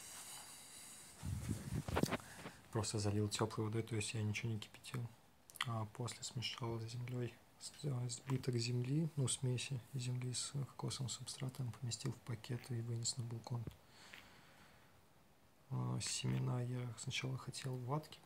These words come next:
продолжать, пока не прорастут, но подумал то, что лучше их будет в какой-нибудь кокосовый субстрат как раз пересадить. И когда я хотел пересадить, у меня вышло так, то, что я потерял эти семена. То есть я не понял, вообще на ватке они или не на ватке. Я их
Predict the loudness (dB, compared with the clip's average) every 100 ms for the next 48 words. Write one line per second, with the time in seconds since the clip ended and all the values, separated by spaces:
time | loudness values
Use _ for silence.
0 | -8 -4 -2 -2 -2 -4 -2 0 -2 -2
1 | -4 -2 -4 -6 -6 -2 0 -2 -2 -6
2 | -4 -4 -2 -2 -2 -2 -2 -2 -2 -4
3 | -4 -2 -2 -2 -6 -6 -4 -2 -4 -4
4 | -4 -4 -4 -2 -4 -2 -2 0 2 2
5 | 0 -6 -14 -12 -12 -12 -14 2 2 6
6 | 6 6 4 2 2 4 4 4 4 2
7 | 4 4 2 -4 -4 0 2 2 2 2
8 | 0 -2 0 2 2 0 -2 -2 -4 -2
9 | 0 0 -2 -2 -2 2 2 2 0 -2
10 | -4 -2 -2 0 -2 -4 -10 -20 -20 -20
11 | -20 -20 -20 -20 -20 -16 -4 -2 0 0
12 | 0 0 0 0 0 0 0 0 2 2
13 | 2 -2 -2 -2 -2 -2 -2 -2 -2 -2
14 | -2 -4 -2 0